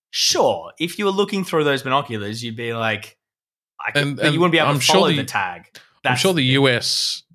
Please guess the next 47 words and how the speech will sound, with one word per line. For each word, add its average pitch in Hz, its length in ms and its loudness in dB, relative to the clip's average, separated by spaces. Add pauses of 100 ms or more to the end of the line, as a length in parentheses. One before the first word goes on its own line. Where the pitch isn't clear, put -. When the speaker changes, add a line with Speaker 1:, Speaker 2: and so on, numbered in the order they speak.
Speaker 2:
like, 110 400 0
Speaker 1:
Or - 120 -20
some 104 220 -6
satellite 98 360 -4
Speaker 2:
Department 120 320 -2
of 113 80 -4
Speaker 1:
G 98 40 -12
P 110 60 -6
S - 60 -2
or - 60 -10
Speaker 2:
Defense 101 240 -4
Speaker 1:
something. 113 60 -2
Speaker 2:
has 101 100 -2
spent 110 400 -4
billions 123 360 0
of 101 120 -8
dollars 104 260 -2
trying 107 240 -4
to 90 60 -10
develop 95 400 -4
that, 87 240 -6 (340)
but 143 80 -2
it 135 60 -6
still 165 200 2
doesn't 131 240 0
actually 101 420 -4
exist. 87 580 -14 (240)
Speaker 1:
No. 107 100 -8 (1400)
Speaker 2:
The 95 80 -4
whole 110 340 -2
heads-up 123 380 -2
display, 101 720 -2 (420)
I 107 100 0
can 98 200 -8
tag 110 420 -2
a, 101 200 0 (760)
tag 127 300 0
an 127 100 0
enemy 127 340 2
combatant 107 560 -2
through 110 200 -2
a 101 60 -2
drone, 98 520 -2
and 101 160 -6
it 104 100 -4
appears 113 460 -2
in, 101 320 -4